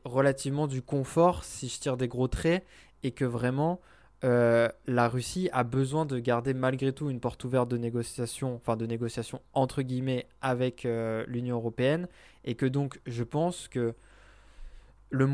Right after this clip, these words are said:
le meilleur moyen qu'il a, c'est soit de les diviser,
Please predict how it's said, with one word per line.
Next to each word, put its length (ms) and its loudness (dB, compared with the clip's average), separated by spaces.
le 140 2
meilleur 220 4
moyen 320 2
qu'il 240 0
a, 100 8
c'est 140 -2
soit 180 2
de 80 -2
les 80 2
diviser, 640 0